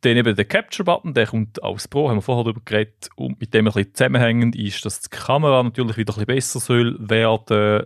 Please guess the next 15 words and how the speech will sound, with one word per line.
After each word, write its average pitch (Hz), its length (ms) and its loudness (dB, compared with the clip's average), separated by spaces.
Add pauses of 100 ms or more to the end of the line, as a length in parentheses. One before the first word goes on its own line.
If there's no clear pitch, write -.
Angeblich 98 680 -2
gibt's - 280 -8
einen 98 260 -4
besseren 113 360 2
Sensor 98 260 0
für 90 120 -6
die - 80 -16
Hauptkamera. 135 760 2
Was 101 180 -2
das 110 100 -10
denn 95 160 -6
genau 95 220 0
bedeutet, 98 520 -6
werden 90 260 -4
wir 87 140 -10